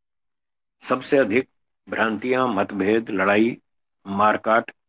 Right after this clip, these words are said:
धर्म और ईश्वर के नाम। तो इसलिए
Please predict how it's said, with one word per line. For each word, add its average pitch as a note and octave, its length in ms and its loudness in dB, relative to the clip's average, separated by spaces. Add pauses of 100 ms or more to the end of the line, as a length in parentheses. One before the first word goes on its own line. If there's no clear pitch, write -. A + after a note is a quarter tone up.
धर्म A#2 320 -2
और G#2+ 120 2
ईश्वर G2+ 260 -4
के A#2+ 180 -6
नाम। G2 120 -4 (3500)
तो A#2+ 60 -4
इसलिए B2+ 520 2